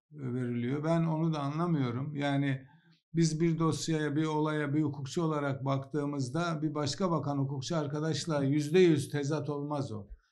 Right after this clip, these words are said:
Yani ufak tefek farkları olabilir, yorum farkı olabilir. Ama kanunların yorumlanması ya da uygulanmasında çok büyük farklılıklar doğmaması gerekir. Ama Aysel Tuğluk'un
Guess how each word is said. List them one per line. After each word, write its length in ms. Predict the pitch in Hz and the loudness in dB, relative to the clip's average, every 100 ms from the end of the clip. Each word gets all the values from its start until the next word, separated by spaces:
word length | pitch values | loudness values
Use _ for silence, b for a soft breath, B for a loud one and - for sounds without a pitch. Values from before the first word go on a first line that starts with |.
| b - | b -10
Yani 160 | 147 | -4
ufak 320 | 156 151 214 - | -2 2 2 2
tefek 320 | 175 180 - | -2 -2 -2
farkları 460 | 156 147 156 143 | -4 -2 -4 -2
olabilir, 420 | 147 147 147 147 139 | -2 -2 -2 0 2
yorum 380 | 135 175 214 | 4 6 4
farkı 320 | 165 135 120 120 | 4 0 -2 -6
olabilir. 560 | 120 120 120 170 196 B B B B | -6 -6 -4 -4 -6 B B B B
Ama 420 | 160 170 160 135 B B _ | -2 0 0 -2 B B _
kanunların 560 | 151 160 175 180 180 196 | 0 2 2 2 2 4
yorumlanması 880 | 170 165 165 165 165 160 151 139 185 | 4 4 4 4 4 2 2 0 0
ya 160 | 160 | 2
da 100 | 147 | 0
uygulanmasında 880 | 143 143 147 147 147 139 - 160 165 | -2 -2 -2 -2 -2 -4 -2 -2 0
çok 280 | 175 180 147 | 0 -2 0
büyük 200 | 151 143 | -2 0
farklılıklar 680 | 156 139 151 143 139 170 156 | -4 -2 -4 -4 -2 -2 2
doğmaması 600 | 180 175 151 123 113 127 | 2 2 2 0 -2 -2
gerekir. 480 | 120 113 110 180 190 B B B B - | -2 -2 -2 -4 -6 B B B B -4
Ama 220 | 185 202 | 2 4
Aysel 420 | 175 170 190 196 | 4 2 4 4
Tuğluk'un 680 | - 202 202 180 185 190 - | 4 6 6 6 2 -2 -6